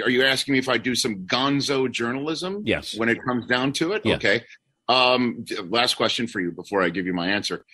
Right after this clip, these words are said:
Speaker 1: Do I have to go home? Like, will I go? 'Cause my kids don't care what Dad does at work when I go home.
Speaker 2: You're at
Speaker 1: Will
Speaker 2: a
Speaker 1: I be
Speaker 2: hotel in Green
Speaker 1: So I'm
Speaker 2: Bay.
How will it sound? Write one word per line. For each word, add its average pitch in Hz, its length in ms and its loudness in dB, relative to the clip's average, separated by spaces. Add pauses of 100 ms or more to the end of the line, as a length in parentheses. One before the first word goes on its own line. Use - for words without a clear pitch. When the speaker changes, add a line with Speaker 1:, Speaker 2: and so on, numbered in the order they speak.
(260)
Speaker 1:
Do 131 200 6
I 123 260 4
have 131 180 -2
to 143 80 -2
go 135 240 2
home? 151 460 0 (160)
Like, 104 260 0
will 117 120 2
I 113 100 4
go? 123 220 0
'Cause - 300 -2
my 123 140 2
kids 156 300 0
don't 139 260 -4
care 143 300 4
what 104 220 -2
Dad 110 300 4
does 107 220 -2
at 95 160 -6
work 101 280 -2 (100)
when 95 120 0
I 95 80 2
go 85 160 0
home. 80 600 -6
Speaker 2:
You're 165 240 2
at 151 80 4
Speaker 1:
Will 135 100 6
Speaker 2:
a 110 40 8
Speaker 1:
I 110 60 6
be 92 60 -2
Speaker 2:
hotel 165 840 4 (200)
in 117 220 4
Green 107 180 2
Speaker 1:
So 110 80 6
I'm 110 60 4 (180)
Speaker 2:
Bay. - 80 -18